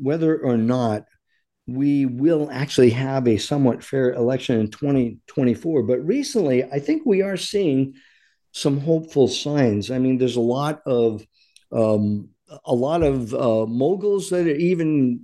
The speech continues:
turning and saying, "I've had enough of the Democrats," because they're no longer Democrats. We know that. They are communists, they are socialist Marxists, they are evil, they are anti-American. And even in the Republican Party, we have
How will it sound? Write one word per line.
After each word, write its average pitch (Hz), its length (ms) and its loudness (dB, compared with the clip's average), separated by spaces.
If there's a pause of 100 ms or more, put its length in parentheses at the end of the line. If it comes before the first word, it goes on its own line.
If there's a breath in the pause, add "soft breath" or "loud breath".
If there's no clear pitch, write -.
(120)
turning 175 400 0
and 135 140 2
saying, 143 320 0
"I've 135 180 0
had 147 200 -2
enough 127 440 0
of 117 260 2
the 113 100 0
Democrats," 151 760 0
because 127 340 -2
they're 131 100 2
no 175 160 0
longer 139 320 2
Democrats. 95 680 -2
We 185 140 0
know 180 200 0
that. - 240 -8
They 143 120 0
are 120 120 0
communists, 156 640 0
they 110 140 2
are 101 100 -2
socialist 131 600 -2
Marxists, 120 540 -2 (320 loud breath)
they 117 140 2
are 110 180 -2
evil, 170 340 2
they 131 200 0
are 113 180 -2
anti-American. 131 1040 0 (220 loud breath)
And 180 160 0
even 220 260 0
in 190 120 0
the 165 100 -2
Republican 139 720 2
Party, 139 280 0
we 135 180 2
have 151 300 0